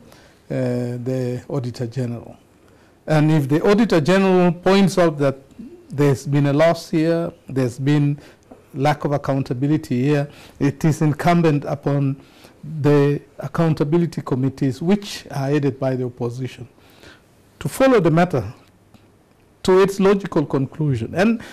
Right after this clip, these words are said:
and I must commend the Abdul Katuntu Committee. Recently, they,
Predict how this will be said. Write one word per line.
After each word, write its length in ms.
and 100
I 40
must 260
commend 400
the 400
Abdul 320
Katuntu 680
Committee. 480
Recently, 640
they, 340